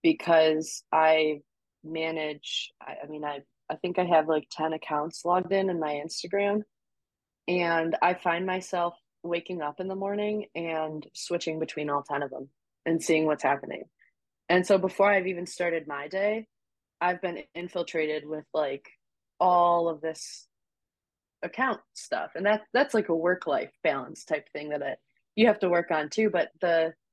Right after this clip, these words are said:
like, the social media side of it, it's like I'm going in and checking how much engagement a post got, like, twenty-four hours after it posted. And I was like, "Oh, okay,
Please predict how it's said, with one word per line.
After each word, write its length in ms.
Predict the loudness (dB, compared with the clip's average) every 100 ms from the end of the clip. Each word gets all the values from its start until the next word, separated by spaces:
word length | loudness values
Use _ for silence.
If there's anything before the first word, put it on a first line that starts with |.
| _ _ _ _ _ _ _
like, 200 | -2 -2 -2
the 100 | -4
social 340 | -2 -4 -4
media 380 | -6 -4 -2 -4
side 260 | -2 -2 -2
of 140 | -4
it, 140 | -8 -6
it's 260 | -8 -6
like 220 | -4 0
I'm 320 | 0 -2 -6 -12 _ _ _ _ 0
going 360 | 2 2 2
in 120 | 2
and 140 | 2 0
checking 380 | -2 0 -2 -2
how 180 | -4
much 580 | -4 -6 -6 -8 -10 -12 _ _ _ _ _ -8
engagement 600 | 0 0 0 -2 -8 -8
a 60 |
post 320 | -2 0 0 -4
got, 200 | -4 -4 -12 _ _ _
like, 240 | -8 -8 -6
twenty-four 420 | -2 0 2 4
hours 320 | 4 4 2
after 320 | 0 0 -4
it 80 | -6 -4
posted. 480 | -6 -6 -10 -10
And 100 | -10
I 60 | -10
was 160 | -10 -4
like, 80 | 2
"Oh, 160 | 4
okay, 320 | 4 2 -2